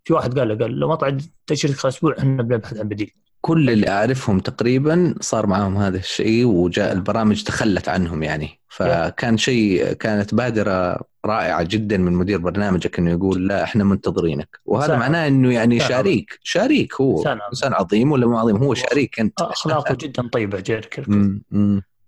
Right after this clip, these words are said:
Speaker 1: آه، ولا أنا، يعني أنا متقدم زي، زي غيري، يعني ما في شيء يميزني عنهم يعني. بس إنسان عظيم،
Speaker 2: مم.
Speaker 1: إنسان يعني راعي فزعة على قولته.
Speaker 2: أوكي.
Speaker 1: يعني ملتزم يعني.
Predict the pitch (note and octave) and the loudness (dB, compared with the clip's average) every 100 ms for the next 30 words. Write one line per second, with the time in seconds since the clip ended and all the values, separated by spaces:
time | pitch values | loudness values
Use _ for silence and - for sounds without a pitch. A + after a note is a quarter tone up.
0 | _ _ - B2+ A#2+ B2 C#3+ C#3 C3+ C3 | _ _ -6 -4 -2 -2 0 2 2 0
1 | C3 C#3 - C#3 C3+ D3 C3+ C3+ - D3 | -2 -4 -2 -2 0 0 0 -4 -4 0
2 | C3+ B2+ D3 C#3 B2+ B2 B2+ G2 F#2+ G#2+ | 2 2 2 2 4 2 2 2 0 0
3 | B2 A#2 - - A2 G2+ A2 - G#2+ G2 | 0 -2 -4 -2 0 2 0 -4 -10 -10
4 | A2+ A#2+ C3 - - C#3 - C#3+ A#2 C3 | -10 -10 -12 -14 -6 -4 0 0 0 2
5 | A#2+ A2 D3+ C#3+ A#2+ A#2+ B2+ B2+ C3+ C#3+ | 2 2 2 2 2 2 2 2 2 2
6 | G3 D#3 C3 C3+ A#2 G#2 - - B2 A2 | 0 0 0 0 0 -2 -8 -10 -6 -2
7 | G#2 - - _ _ _ - G#2+ G#2+ - | -2 -6 -14 _ _ _ -4 -4 -2 -6
8 | - F#2 F2 G#2+ G#2+ B2 A2+ G#2 G#2 G2 | -6 -4 -4 -8 -6 -6 -6 -6 -6 -6
9 | G2+ | -8